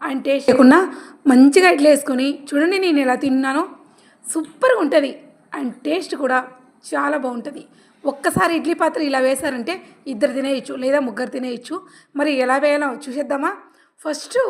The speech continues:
ఒక సింపుల్ అయిన ఒక పాత్ర పెట్టుకోండి,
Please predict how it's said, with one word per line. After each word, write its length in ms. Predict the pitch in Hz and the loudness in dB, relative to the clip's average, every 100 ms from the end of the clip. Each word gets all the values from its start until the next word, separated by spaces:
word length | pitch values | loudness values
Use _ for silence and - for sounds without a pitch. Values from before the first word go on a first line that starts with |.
| 294 302 - _ _ | -2 -8 -20 _ _
ఒక 140 | 330 330 | -8 -8
సింపుల్ 520 | - 311 330 330 427 | -6 -6 -6 -4 -2
అయిన 260 | 381 294 | 0 -2
ఒక 220 | 302 294 277 | -2 -4 -8
పాత్ర 360 | 277 262 302 | -8 -10 -8
పెట్టుకోండి, 480 | 285 254 294 269 | -8 -10 -10 -14